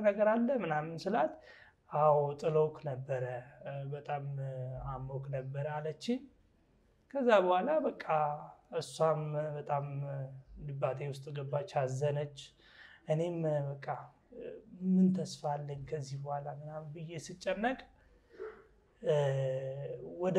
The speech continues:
ማዘር ትሬዛ፣ እ፣ ተፈልጎ ማዘር ትሬዛ ስድስት ኪሎ አለ እና እዛ ጋር ሕክምና እንድከታተል ተደረገ። እሷ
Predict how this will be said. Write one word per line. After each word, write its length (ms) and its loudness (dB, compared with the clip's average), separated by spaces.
ማዘር 360 2
ትሬዛ፣ 400 -2
እ፣ 120 -2
ተፈልጎ 540 -4
ማዘር 340 -2
ትሬዛ 360 -6
ስድስት 400 -4
ኪሎ 220 -8
አለ 320 -2
እና 200 -6
እዛ 220 -2
ጋር 280 0
ሕክምና 560 -2
እንድከታተል 800 -4
ተደረገ። 480 -4
እሷ 260 -2